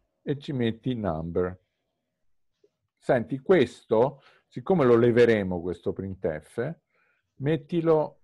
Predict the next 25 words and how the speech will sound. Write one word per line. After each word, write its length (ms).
sì, 440
mettilo 760
a, 260
a, 520
all'inizio 640
riga 400
in 100
maniera 380
che 280
lo 120
vediamo 640
e 80
lo 140
leviamo, 640
perché 240
questo 240
è 40
solo 320
debug. 680
Ok? 340
A 100
questo 300
punto 380
lito 560
A, 440